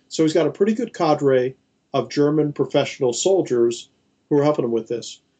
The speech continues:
He receives a breveted command to general officer. He receives command of the entire German East African department, and that he's in charge of it. Well, for four years, with a-, at,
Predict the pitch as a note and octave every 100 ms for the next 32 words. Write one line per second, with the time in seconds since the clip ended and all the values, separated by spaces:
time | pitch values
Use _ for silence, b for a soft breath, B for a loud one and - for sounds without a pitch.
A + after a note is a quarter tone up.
0 | _ _ D#3+ D3+ D3+ G#3 G#3 D3+ C3 D#3
1 | E3+ E3 - D3 C#3+ C#3+ C#3 C3+ D3 C#3+
2 | B2 A#2 A2+ - A#2 - _ _ _ _
3 | _ - C#3 C3+ C3 C3 - D#3+ D#3 -
4 | D3 C3+ C3+ C3+ A#2+ A#2+ A2 - C3+ C3+
5 | B2 - C3 C3 C3 D3 B2+ - - C3
6 | C3 B2+ - A#2 A2+ A2+ - _ _ _
7 | _ _ _ _ _ _ _ - - F3+
8 | - A2+ G#2+ - C3+ A#2+ A#2 A#2 A#2 D3+
9 | C#3 B2 A#2+ A#2 - - _ b b b
10 | b - E3 E3 E3 - B3 C#4+ F3+ D3
11 | C3+ C#3+ - - C3+ D3+ D3 - _ _
12 | _ _ _ _ _ - C#3 C#3 D3 C#3
13 | C3+